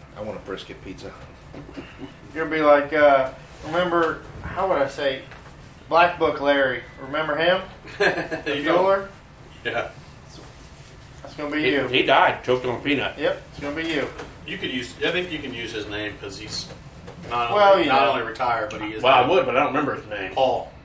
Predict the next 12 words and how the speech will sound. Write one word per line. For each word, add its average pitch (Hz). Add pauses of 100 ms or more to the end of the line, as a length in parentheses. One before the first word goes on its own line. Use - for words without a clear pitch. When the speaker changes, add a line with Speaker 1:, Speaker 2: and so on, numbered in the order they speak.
(300)
Speaker 2:
Paul. 143
Speaker 4:
Paul 139
what? - (480)
Speaker 3:
Whitaker. 131 (1040)
Speaker 2:
Black 139
Book 131
Larry. 123
Speaker 4:
Yeah, 127 (120)
that -
was -
his -
name. -